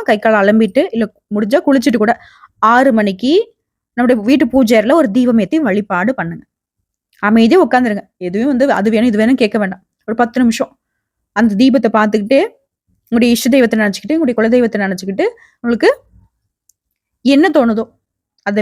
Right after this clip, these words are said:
வேண்டிக்கிட்டு, ஏதாவது ஒரு மந்திரத்தை உச்சரிக்க முடிஞ்சா உச்சரிங்க, இல்லாத ஏதோ ஒரு சாமி பாட்டை வந்துட்டு வீட்டுல ஒலிக்க செய்து நீங்க உட்காந்துக்கோங்க. மனசு அமைதி பெறும். அப்ப ஆரோக்கியம் ஆட்டோமேட்டிக்கா சிறப்பாகும். உங்களை பொறுத்த வரைக்கும் அதிர்ஷ்டம் தரக்கூடிய கோவில்கள் மற்றும் பரிகாரங்கள் சொல்றேன்.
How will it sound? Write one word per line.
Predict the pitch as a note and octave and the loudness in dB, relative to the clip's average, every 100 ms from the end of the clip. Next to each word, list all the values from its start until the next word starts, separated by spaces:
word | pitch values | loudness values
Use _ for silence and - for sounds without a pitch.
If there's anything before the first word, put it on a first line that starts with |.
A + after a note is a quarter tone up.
| G3+ | 2
வேண்டிக்கிட்டு, | A3+ A#3 G3+ A3 G4+ _ _ _ _ _ _ _ - | 2 2 0 -2 -4 _ _ _ _ _ _ _ -2
ஏதாவது | C4+ C#4 D#4+ | 2 4 2
ஒரு | B3+ | 2
மந்திரத்தை | A#3+ B3 A#3 B3+ | 0 0 0 -2
உச்சரிக்க | G#3+ C#4 A#3 | -2 -2 -2
முடிஞ்சா | A3 G#3+ C#4 | -2 -2 -2
உச்சரிங்க, | B3 B3+ A3+ A3+ A#3+ | -2 -2 -2 0 2
இல்லாத | G#3+ C4+ A3+ | 2 2 2
ஏதோ | B3 | 2
ஒரு | A#3+ A3+ | 2 0
சாமி | G3+ B3 B3 | -2 0 0
பாட்டை | A3 A3 A#3 | -2 0 -2
வந்துட்டு | A3 G#3 C#4 | -2 -2 -2
வீட்டுல | B3 A#3 A3+ - G3+ | 0 2 0 0 0
ஒலிக்க | A#3+ C4 - | 2 2 0
செய்து | A3+ G#3 F4+ B4+ _ _ | 0 0 -2 -4 _ _
நீங்க | A#3 G3 | -2 -2
உட்காந்துக்கோங்க. | G#3 G#3 G3+ F3 - _ _ _ - | 0 -2 -2 -8 -12 _ _ _ -4
மனசு | F#3+ A3 A#3+ G3+ | -2 0 0 0
அமைதி | G#3+ A3 C4 | 2 2 2
பெறும். | G#3+ - _ _ _ _ _ _ _ _ _ _ | 0 -4 _ _ _ _ _ _ _ _ _ _
அப்ப | A3+ B3 A#3+ | -2 0 2
ஆரோக்கியம் | B3 B3 C4 A3+ | 2 2 0 0
ஆட்டோமேட்டிக்கா | A3 A3 G#3+ F#4+ - - - | 0 -2 -2 -4 -4 -20 -6
சிறப்பாகும். | A#3+ G#3+ F#3 F3 - _ _ _ _ _ _ _ _ C#4+ | -2 -2 -2 -4 -8 _ _ _ _ _ _ _ _ 0
உங்களை | D#4 F#4 | 2 2
பொறுத்த | C#4+ C4 | 0 0
வரைக்கும் | C#4 D#4+ G3+ | -2 -2 -2
அதிர்ஷ்டம் | G#3 C4+ - D#4 C#4+ | 0 0 0 2 2
தரக்கூடிய | A#3 G3 A#3 - | 0 0 -4 -2
கோவில்கள் | A3+ A3+ A#3 B3+ | 0 2 2 0
மற்றும் | G3 A3+ | -2 -2
பரிகாரங்கள் | G#3 G#3 G#3+ G3 | -2 0 -2 -2
சொல்றேன். | G3+ F#3 A3 | -4 -2 -2